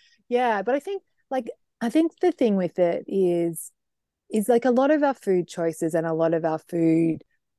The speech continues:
um, you know, the amount we eat and the types of food we eat, it comes down to our habits. And so by changing our habits, we're able to, like, and, like, that's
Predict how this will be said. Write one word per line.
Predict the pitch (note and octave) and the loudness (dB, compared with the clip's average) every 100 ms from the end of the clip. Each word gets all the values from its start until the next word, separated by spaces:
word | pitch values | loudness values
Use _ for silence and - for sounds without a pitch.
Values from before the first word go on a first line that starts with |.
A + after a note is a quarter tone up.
| _ | _
um, | F3+ E3 E3 A3 A#3+ - | -6 -6 -6 -10 -12 -2
you | A3 | 0
know, | F#3 | 2
the | F3+ | 2
amount | G#3 G3 F#3 G3 G3+ | 4 4 4 2 2
we | G3 F3+ | 4 4
eat | F#3+ | 2
and | F3+ | -2
the | |
types | E3+ E3+ F#3 | -6 -6 -4
of | |
food | E3 E3 | -2 -2
we | F3 | 0
eat, | E3+ F3+ - _ - | -2 -2 -6 _ -4
it | |
comes | F#3+ A#3+ A#3+ | 2 2 4
down | C#4+ D4 | 2 2
to | C4+ | 0
our | D3+ D3+ | -2 -2
habits. | - - F3+ A3+ E4+ A#3 - | -6 -8 0 4 4 2 -2
And | - F#3+ | 0 0
so | F#3 - F3 F3 F3 - _ _ | 0 0 2 4 2 -2 _ _
by | G3 F#3+ | 0 0
changing | - G3+ G#3+ B3 A#3 | 0 0 4 4 4
our | G3 | 2
habits, | E3 C#3+ - G#3 A#3 - - | -2 -4 2 4 4 0 -6
we're | F3+ E3+ | -2 0
able | D#3+ E3 E3 E3 | 0 0 -2 -4
to, | - E3+ D#3+ D#3 D#3 _ _ | -6 -4 -2 -2 -4 _ _
like, | E3+ - - - | -10 -10 -16 -10
and, | G#3 G#3 A3 E4+ | -4 -2 -4 -8
like, | A3 F#3 D3 | -6 -6 -4
that's | F3+ F#3+ G#3 - | -2 -2 -6 -12